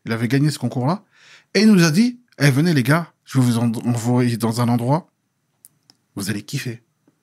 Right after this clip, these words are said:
Donc on est parti, et effectivement, on s'est pris une claque monumentale, parce qu'on s'est, parce que nous, on se pensait fort, mais quand on est allé là-bas, on a vu des gens forts, vraiment. Mais des gens vraiment forts. Tu sais, on,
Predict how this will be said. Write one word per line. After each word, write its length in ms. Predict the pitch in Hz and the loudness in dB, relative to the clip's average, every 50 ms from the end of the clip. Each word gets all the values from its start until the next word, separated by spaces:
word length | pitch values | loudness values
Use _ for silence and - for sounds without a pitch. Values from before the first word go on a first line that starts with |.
| _ _ _ _ _ _ _ _ _ _ - | _ _ _ _ _ _ _ _ _ _ -8
Donc 180 | 127 - - | -8 -4 -4
on 80 | 131 117 | -4 -4
est 80 | 117 | -2
parti, 420 | - 123 - - - 190 214 196 170 | -4 -6 -8 -4 -2 -2 -2 -2 -4
et 60 | - | -8
effectivement, 460 | - - 123 110 - - 117 131 160 156 | -8 -8 -10 -8 -8 -6 -4 -4 -4 -4
on 60 | 135 | -4
s'est 160 | - - 110 | -6 -10 -10
pris 180 | - - 120 127 | -8 -6 -6 -4
une 140 | 120 135 - | -4 -6 -6
claque 320 | - - 147 139 - _ | -6 -8 -8 -8 -6 _
monumentale, 560 | 131 123 120 123 127 120 117 117 - 180 180 | -2 0 0 2 2 0 -2 -2 -2 -2 -2
parce 140 | - 131 - | -2 -6 -6
qu'on 100 | - - | -6 -8
s'est, 160 | - - - | -6 -6 -8
parce 220 | - - - 135 - | -8 -6 -8 -6 -2
que 80 | - | 2
nous, 140 | 135 156 165 | 2 2 4
on 100 | 156 135 | 2 0
se 100 | 123 - | -2 -4
pensait 320 | - - 135 131 - 139 131 | -2 -2 -2 0 2 0 0
fort, 380 | - 180 190 185 - - _ _ _ _ _ _ _ _ _ _ _ _ | 2 2 0 0 0 -4 _ _ _ _ _ _ _ _ _ _ _ _
mais 80 | 117 - | -4 0
quand 240 | - 147 147 - | 0 0 2 2
on 120 | 147 143 139 | 4 4 4
est 40 | 127 | 4
allé 140 | 123 123 131 | 4 4 4
là-bas, 200 | 123 123 127 139 | 4 4 4 4
on 120 | 135 120 | 2 2
a 60 | 110 | 0
vu 120 | 101 107 104 | -2 -6 -6
des 160 | - 113 107 | -6 -6 -6
gens 200 | 101 101 104 92 - | -6 -8 -12 -12 -16
forts, 800 | - - - - - - - - - 139 131 123 110 98 107 107 | -18 -16 -12 -10 -8 -8 -6 -2 0 2 2 2 2 -2 -4 -6
vraiment. 320 | 107 104 101 98 101 - _ _ _ _ _ _ _ _ _ _ _ _ _ _ _ _ _ _ | -8 -10 -8 -10 -12 -14 _ _ _ _ _ _ _ _ _ _ _ _ _ _ _ _ _ _
Mais 100 | 120 131 | 2 4
des 120 | 120 139 143 | 4 4 4
gens 160 | 127 143 139 | 4 4 2
vraiment 380 | 123 113 131 139 143 143 139 | 2 4 4 4 4 4 4
forts. 240 | 135 - 151 123 - | 2 2 0 -2 -2
Tu 60 | - - - - - - - - 160 | -6 -16 -20 -20 -20 -12 -2 0 2
sais, 40 | 165 | 4
on, 220 | 160 156 143 139 | 4 4 4 4